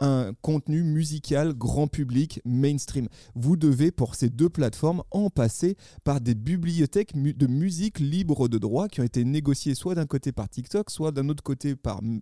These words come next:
groupe Meta. Euh, et vous avez un choix tout à fait réduit de contenus musicaux. Alors,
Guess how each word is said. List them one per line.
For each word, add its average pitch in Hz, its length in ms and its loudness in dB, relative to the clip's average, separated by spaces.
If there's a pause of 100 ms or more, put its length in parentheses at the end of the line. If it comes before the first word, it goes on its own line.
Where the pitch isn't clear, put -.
groupe 120 320 -6
Meta. 117 460 -2 (400)
Euh, 117 160 2
et 147 80 4
vous 143 220 2
avez 117 280 0
un 117 100 0
choix 165 300 -2
tout - 220 -12
à 127 80 0
fait 170 180 2
réduit 135 580 0 (280)
de 131 80 2
contenus 160 400 0
musicaux. 160 480 2
Alors, 113 180 2